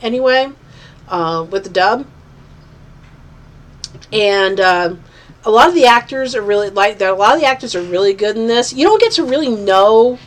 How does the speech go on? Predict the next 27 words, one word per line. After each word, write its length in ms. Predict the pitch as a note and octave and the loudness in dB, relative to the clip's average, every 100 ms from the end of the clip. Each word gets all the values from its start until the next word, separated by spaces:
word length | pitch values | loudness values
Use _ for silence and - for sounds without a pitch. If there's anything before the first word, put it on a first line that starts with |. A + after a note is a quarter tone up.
| - - - - - - - - - | -20 -20 -20 -20 -20 -20 -20 -20 -4
any 220 | C4 D4 | 0 2
of 80 | D4 | 0
the 60 | C4 | -2
characters 680 | - A#3+ A#3+ B3+ D4+ C#4+ | -2 0 0 0 -6 -4
in 120 | D4+ D#4 | -2 0
it 200 | E4 E4 | -2 -4
because 400 | B3+ - B3 A#3 | -8 -2 -2 4
there 200 | B3 A3+ | 2 4
are 200 | A3+ A3+ | 2 0
so 840 | - - - A3 G#3 G3+ F#3 F3 F3 | -2 -8 -4 0 2 4 2 0 -4
many 240 | G#3+ G#3 F3 | -6 -6 -6
characters. 720 | - F#3+ G3 G3 F3+ E3 - - - - | -4 -2 -2 -4 -10 -12 -14 -20 -20 -8
In 120 | A#3+ B3+ | -4 0
fact, 320 | C#4+ C4+ A3+ | 2 2 0
one 240 | A3 A3+ | 2 2
of 120 | C4 B3 | 2 2
the, 520 | A#3 A3 G#3+ G#3+ - - - - | 4 4 2 -2 -8 -20 -20 -20
one 260 | G#3+ A3 A#3+ | -4 -2 0
of 80 | A#3+ | 0
the 120 | A3 | 0
ongoing 380 | G3+ G#3 G3+ F3 | 2 0 -2 -2
jokes 360 | F3 F#3 F#3 | -2 -2 -4
in 80 | F#3+ | -6
the 60 | E3 | -4
movie 580 | F3 G3 F#3+ F3 E3 E3 - - - _ - | -2 -2 0 0 -2 -6 -20 -20 -20 _ 0
is 560 | G3 F#3+ F3+ F3+ F3+ | 2 2 0 -2 -6
the, 520 | - F3+ F3 E3+ E3+ | -2 0 2 2 0